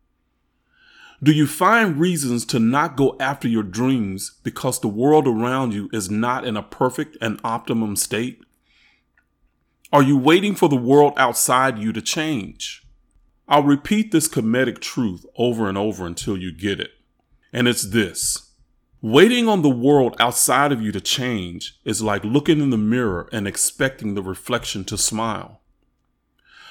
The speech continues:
That's what being realistic means. It means you're not aware of your true power.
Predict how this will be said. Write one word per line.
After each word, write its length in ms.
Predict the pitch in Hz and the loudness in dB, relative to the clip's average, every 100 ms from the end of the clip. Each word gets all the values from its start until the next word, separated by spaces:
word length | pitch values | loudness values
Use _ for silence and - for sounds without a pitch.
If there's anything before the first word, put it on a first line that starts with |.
| - | -8
That's 380 | 107 170 226 - | 6 6 8 4
what 220 | 190 135 | 0 4
being 320 | 143 143 123 | 6 6 4
realistic 600 | 123 131 117 113 - - | 4 2 2 -2 -2 -6
means. 600 | 92 87 87 110 - - _ _ _ _ _ _ - - | -6 -8 -12 -14 -14 -16 _ _ _ _ _ _ -20 -2
It 120 | - | 2
means 380 | 143 180 233 180 | 4 4 4 6
you're 160 | 170 160 | 6 6
not 320 | 147 185 185 | 6 2 4
aware 360 | 135 120 151 147 | 2 4 2 2
of 200 | 131 110 | -2 0
your 120 | 131 | -2
true 300 | 131 - 143 | 0 0 0
power. 600 | - 135 127 117 95 - | 0 -4 -2 -4 -6 -14